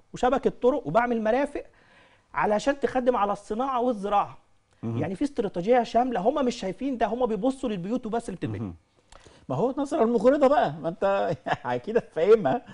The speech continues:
Speaker 2: اتفضل.
Speaker 1: فانا فاهم ال-، ال-، لكن احنا لازم ندافع ولازم نبسط المواطن البسيط، آه، الدنيا ماشية ازاي، لان
Speaker 2: أها.
Speaker 1: للاسف البعض بيقول الفلوس دي كانت راحت مثلًا في تعليم او في مستشفيات.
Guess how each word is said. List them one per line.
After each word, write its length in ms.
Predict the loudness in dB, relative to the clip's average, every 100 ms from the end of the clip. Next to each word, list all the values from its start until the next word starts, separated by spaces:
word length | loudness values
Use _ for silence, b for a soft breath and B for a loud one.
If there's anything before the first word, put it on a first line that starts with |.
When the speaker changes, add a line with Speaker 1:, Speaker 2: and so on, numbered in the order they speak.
| -18
Speaker 2:
اتفضل. 340 | 0 0 0 -6 -12 -12
Speaker 1:
فانا 440 | -4 2 4 4
فاهم 340 | 2 2 2 0
ال-، 300 | 0 0 0
ال-، 400 | -2 -2 -2 4
لكن 260 | 4 2 -2
احنا 180 | -2 0
لازم 220 | 0 0
ندافع 320 | 2 2 0 -2
ولازم 260 | -2 -2
نبسط 420 | -2 -2 -2 -4
المواطن 340 | -4 -4 -2 -2
البسيط، 500 | -4 -6 -4 -2 -2 -6 -8
آه، 360 | -2 -2 -2 -6 -6
الدنيا 320 | -4 -2 -2
ماشية 240 | -4 -6
ازاي، 300 | -4 -4 -4 -4
لان 260 | -2 -2
Speaker 2:
أها. 60 | -2
Speaker 1:
للاسف 520 | -2 -2 -4 -2 -2
البعض 360 | -2 0 -2 -4 -10 b b b b
بيقول 200 | -2 0
الفلوس 280 | -2 -2 -2
دي 80 |
كانت 220 | -2 -4 -6
راحت 180 | -10
مثلًا 200 | -10 -10
في 100 | -10
تعليم 460 | -8 -6 -4 -4 -6
او 140 | -6
في 300 | -6 -2 -2
مستشفيات. 640 | -2 -4 -10 -8 -4 -4 -4